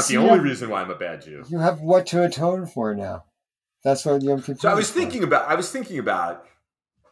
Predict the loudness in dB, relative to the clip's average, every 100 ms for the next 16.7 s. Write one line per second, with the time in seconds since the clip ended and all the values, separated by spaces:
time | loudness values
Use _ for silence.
0 | _ _ _ -8 0 0 0 -2 2 4
1 | 4 0 -4 -2 2 2 0 -4 -2 -2
2 | -2 -8 -16 -20 -20 _ _ _ _ -8
3 | -6 -8 -14 _ _ _ _ _ _ _
4 | _ _ -20 -20 -20 _ _ 0 2 4
5 | 2 4 4 4 4 4 2 -2 -6 -6
6 | -6 -8 -10 -12 -20 _ _ _ _ _
7 | _ -16 -16 -20 _ _ -20 -20 -8 0
8 | 0 0 -4 -8 -14 _ _ _ -16 -14
9 | -4 -4 -2 -4 -4 -8 -10 -12 _ _
10 | _ _ _ -18 -10 -4 0 0 -2 -8
11 | _ _ _ _ _ _ -10 -2 0 2
12 | 0 -2 -4 -4 -10 -10 -10 -6 -6 -6
13 | -10 -12 -10 -12 -12 -14 -12 -14 -6 -6
14 | -6 -8 -10 -10 -6 -6 -4 0 0 0
15 | 0 0 -2 -6 -6 -4 -4 -4 -8 -14
16 | 0 4 6 6 4 -2 -10